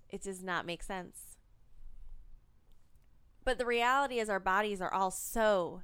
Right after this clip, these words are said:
very different. The one-size-fits-all approach to healthcare is, in my opinion, okay, this is my opinion, the most illogical and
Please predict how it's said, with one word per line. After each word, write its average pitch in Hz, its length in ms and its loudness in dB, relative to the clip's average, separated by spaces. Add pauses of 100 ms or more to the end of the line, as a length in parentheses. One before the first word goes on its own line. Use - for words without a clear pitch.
(120)
very 185 320 -2
different. 175 480 -6 (680)
The 196 120 -2
one-size-fits-all 240 1400 4
approach - 480 4
to - 80 -8
healthcare 185 720 -2 (340)
is, 208 340 0
in 190 160 -4
my 190 200 4
opinion, 214 580 8 (200)
okay, 185 200 -2
this 170 160 -6
is 175 160 -6
my 165 140 0
opinion, 160 420 4 (380)
the 220 140 -4
most 220 500 2
illogical 214 800 2
and 220 160 -8